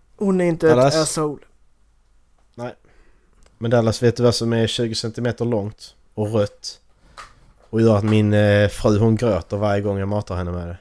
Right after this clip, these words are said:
Speaker 1: Vill jag höra den här?
Speaker 2: <laughs> Jag vet inte. Kan du gissa, eller?
Speaker 1: Jag är ju inte din penis, för den är inte så lång.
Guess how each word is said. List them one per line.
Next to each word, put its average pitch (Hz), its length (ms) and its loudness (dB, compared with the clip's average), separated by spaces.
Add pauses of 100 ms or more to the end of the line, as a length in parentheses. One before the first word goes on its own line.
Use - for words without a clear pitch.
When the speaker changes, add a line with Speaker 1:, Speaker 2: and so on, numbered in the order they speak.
(2250)
Speaker 1:
Vill 139 280 2
jag 139 140 6
höra 147 440 0
den 202 100 -10
här? - 180 -10 (1400)
Speaker 2:
<laughs> 107 120 -8 (2500)
Jag 95 100 -8
vet 170 120 0
inte. 156 200 -8 (840)
Kan 107 220 -10
du 107 240 -2
gissa, 107 300 -4
eller? 147 240 -4 (2750)
Speaker 1:
Jag 156 100 -8
är 151 40 0
ju 156 60 0
inte 165 140 -6
din 156 140 -2
penis, 120 420 -4
för 131 100 -2
den 139 140 2
är 139 40 -2
inte 123 160 -8
så 131 200 -10
lång. 190 260 -16